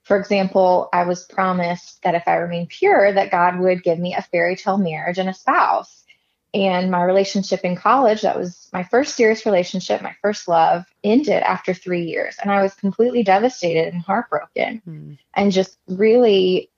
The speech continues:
Speaker 1: uh, my faith was, was even really shaken, because it was like, "Where, where is this promise that you promised me, God? Like, where,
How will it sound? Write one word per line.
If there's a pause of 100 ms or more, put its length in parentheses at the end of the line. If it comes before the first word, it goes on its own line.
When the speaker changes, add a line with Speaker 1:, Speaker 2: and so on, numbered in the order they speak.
Speaker 1:
uh,
my
faith
was,
was
even
really
shaken, (100)
because
it
was
like,
"Where, (160)
where
is
this
promise
that
you
promised
me,
God?
Like,
where,